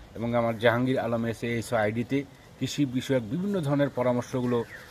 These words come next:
আমি সবসময় শেয়ার করার চেষ্টা করি, এর সঙ্গে যুক্ত থাকবেন। আবারও আপনাদেরকে ধন্যবাদ জানিয়ে আজকে এ পর্যন্ত শেষ, শেষ করছি। আজ চলে যাচ্ছি, তবে যাচ্ছি না, আবারও আপনাদের মধ্যে নিয়ে আসতেছি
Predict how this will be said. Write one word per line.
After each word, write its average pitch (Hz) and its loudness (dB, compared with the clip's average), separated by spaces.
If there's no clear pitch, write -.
আমি 117 0
সবসময় 131 2
শেয়ার 123 4
করার 117 0
চেষ্টা 117 -2
করি, 117 0
এর 110 -4
সঙ্গে 117 0
যুক্ত 113 -6
থাকবেন। 117 -4
আবারও 160 8
আপনাদেরকে 135 6
ধন্যবাদ 117 0
জানিয়ে 113 0
আজকে 104 -2
এ 110 -2
পর্যন্ত 120 0
শেষ, 120 -4
শেষ - -10
করছি। 135 -4
আজ 143 10
চলে 143 4
যাচ্ছি, 131 0
তবে 120 0
যাচ্ছি 117 2
না, 110 0
আবারও 139 8
আপনাদের 127 4
মধ্যে 113 0
নিয়ে 117 2
আসতেছি 104 -4